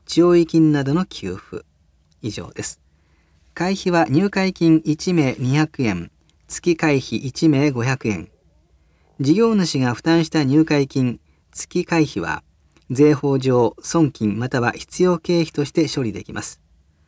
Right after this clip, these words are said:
申し込みは、新宿七の三の二十九、新宿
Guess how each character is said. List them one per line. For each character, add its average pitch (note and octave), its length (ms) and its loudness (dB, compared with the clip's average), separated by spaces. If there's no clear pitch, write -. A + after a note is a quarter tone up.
申 G#3 240 2
し - 120 -6
込 - 140 -2
み F3+ 120 2
は、 E3 240 4
新 F3+ 340 0
宿 D#3+ 440 4
七 F#3+ 360 0
の C#3+ 160 2
三 A#2+ 320 -2
の A#2 80 0
二 E3 180 2
十 A2 240 -2
九、 G2 340 -6
新 E3 380 2
宿 C#3+ 340 2